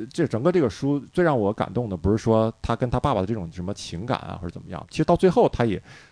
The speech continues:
我感觉是也没有办法百分之百确信他爸爸到底有没有爱他。但让我感动的、难过的就是说他一直想摆脱这个事情，这个事情对他太，太难了。就是他，他爸已经死了，他追问这个问题对他爸已经没有任何意义了，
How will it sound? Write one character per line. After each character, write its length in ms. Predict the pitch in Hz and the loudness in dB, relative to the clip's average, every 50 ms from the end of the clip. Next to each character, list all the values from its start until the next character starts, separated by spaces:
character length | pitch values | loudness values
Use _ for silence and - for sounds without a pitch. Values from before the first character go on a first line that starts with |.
| _ _ _ | _ _ _
我 180 | - 110 98 113 | 0 2 4 4
感 160 | - 127 90 | 4 2 0
觉 80 | 82 82 | 0 -2
是 100 | - 113 | -2 -2
也 40 | |
没 100 | 98 101 | 0 0
有 80 | 139 123 | 0 0
办 140 | - 113 90 | 0 0 -2
法 120 | 85 82 85 - - | -4 -6 -6 -6 -8
百 100 | - 82 | -6 -4
分 140 | 87 92 | -4 -4
之 80 | 92 101 | -4 -4
百 200 | 98 - - - - _ | -4 -6 -6 -8 -16 _
确 200 | - - - 82 | -10 -8 -8 -6
信 260 | 73 - - 82 80 - - _ _ _ - | -6 -8 -12 -12 -12 -14 -16 _ _ _ -4
他 100 | - 101 | 0 0
爸 120 | 107 98 | 2 2
爸 140 | 87 80 78 - _ _ | 2 0 -2 -4 _ _
到 140 | - 110 104 | 0 0 0
底 140 | 92 90 - - | 0 -4 -6 -6
有 120 | 107 101 90 | -6 -4 -4
没 60 | 104 | -4
有 80 | 104 87 | -4 -4
爱 200 | - 98 98 85 | -4 -4 -6 -6
他。 120 | - - 85 - _ - - - - | -8 -10 -14 -16 _ -20 -20 -6 0
但 180 | - 160 170 170 | 4 4 4 6
让 140 | 170 190 170 | 6 8 8
我 100 | 131 135 | 8 6
感 200 | - - 87 87 | 6 2 0 0
动 180 | 90 123 139 117 | 0 0 0 -2
的、 80 | 95 | -2
难 200 | 87 80 71 90 | -2 -2 -4 0
过 140 | 95 127 135 | 4 4 4
的 60 | - | 4
就 60 | 95 | 4
是 60 | 95 90 | 2 2
说 80 | 101 | 0
他 160 | 98 - 120 | 0 0 0
一 80 | 131 165 | 2 4
直 120 | 120 123 | 4 4
想 120 | 123 151 147 | 2 2 2
摆 120 | - - - - | 0 0 0 0
脱 160 | - 107 107 | 0 0 0
这 80 | 120 131 | 0 -2
个 60 | 92 | -4
事 160 | - - - | -8 -12 -16
情， 120 | - - - _ _ _ _ _ - - - - | -18 -20 -20 _ _ _ _ _ -20 -20 -8 -6
这 80 | - 160 | -4 -4
个 80 | 135 | -4
事 60 | - | -4
情 100 | - 95 | -6 -4
对 80 | 85 87 | -4 -4
他 180 | - - 82 - - _ _ _ - | -4 -4 -6 -10 -12 _ _ _ -12
太， 180 | - - 98 | -10 -8 -8
太 180 | 90 - - 98 | -8 -8 -8 -8
难 100 | 85 143 | -8 -10
了。 120 | - - - - - - - - | -12 -18 -20 -20 -20 -20 -20 -6
就 120 | - 139 | -4 -2
是 60 | 143 - | -2 -2
他， 340 | - - 170 170 175 185 180 - - | 0 2 4 4 4 4 2 0 -2
他 100 | - 208 | 2 2
爸 200 | - 262 254 208 | 4 4 4 4
已 40 | 123 | 2
经 120 | 92 95 | 2 -2
死 200 | 95 - - - | -6 -10 -12 -14
了， 140 | - - - - _ _ _ - _ | -14 -14 -16 -18 _ _ _ -8 _
他 260 | - - 180 185 180 160 131 - | 2 6 6 6 6 6 2 2
追 160 | - 196 208 | 2 4 6
问 180 | 208 240 185 135 | 6 6 4 4
这 80 | 143 | 4
个 140 | 139 127 110 | 2 4 4
问 160 | 104 160 135 | 4 2 0
题 240 | - - 92 87 82 - - | 0 -2 -4 -4 -4 -2 -2
对 100 | 156 147 | 0 0
他 120 | - 143 | 0 2
爸 260 | - - 175 143 - - - | 2 2 0 0 -2 -8 -10
已 60 | - | -8
经 100 | 104 107 | -8 -6
没 80 | 107 123 | -4 -4
有 120 | 151 131 | -4 -2
任 100 | 113 135 | -4 -4
何 140 | - - 85 | -6 -6 -8
意 160 | 87 90 82 | -8 -8 -8
义 40 | 73 69 | -10 -12
了， 120 | - - | -14 -18